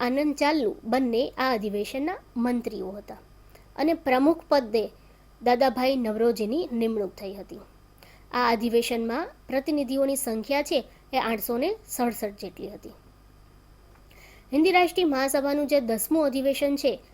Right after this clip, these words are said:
એ છવ્વીસમી ડિસેમ્બર અઢારસો ને ચોરાણુંના રોજ મદ્રાસમાં યોજવામાં આવ્યું હતું. એ ઓ વ્યુમ આ અધિવેશનના મંત્રી હતા અને આલ્ફ્રેડ વેબની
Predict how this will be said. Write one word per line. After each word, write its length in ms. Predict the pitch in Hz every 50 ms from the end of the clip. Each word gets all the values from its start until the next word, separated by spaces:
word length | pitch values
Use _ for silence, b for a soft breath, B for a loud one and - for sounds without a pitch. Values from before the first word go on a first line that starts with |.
| - -
એ 60 | 262 254 - -
છવ્વીસમી 460 | 247 240 277 262 - - 294 294 302
ડિસેમ્બર 580 | 240 240 226 - 285 277 269 226 233 247 285 - -
અઢારસો 400 | - 220 208 233 247 247 - 240
ને 180 | 226 262 330 339 - - - 240 240 254 269 285 277 285 - - -
ચોરાણુંના 640 | - 247 247 247 262 294 311 320 311 277 254 240 233
રોજ 320 | 214 226 214 220 269 262 B B B B B B B -
મદ્રાસમાં 580 | 240 254 240 233 277 269 262 247 - 247 214
યોજવામાં 500 | 202 202 208 202 214 202 208 214 214 220
આવ્યું 240 | 226 226 226 233 220
હતું. 180 | 226 - - - b b b b b b -
એ 220 | - 247 247 254 247
ઓ 80 | 240
વ્યુમ 440 | 240 220 220 226 262 302 285 214 - - - - - - - -
આ 260 | - 226 226 240 247 - -
અધિવેશનના 600 | 220 208 233 202 214 214 - 220 214 202 202 202
મંત્રી 400 | 202 202 214 233 - 277 302 277
હતા 260 | 294 285 311 320 320 - b b b b b b
અને 180 | - 269 294 349
આલ્ફ્રેડ 720 | - - 233 240 262 285 269 - - 320 339 320 269 226
વેબની 480 | 214 233 233 269 277 285 294 254 190 180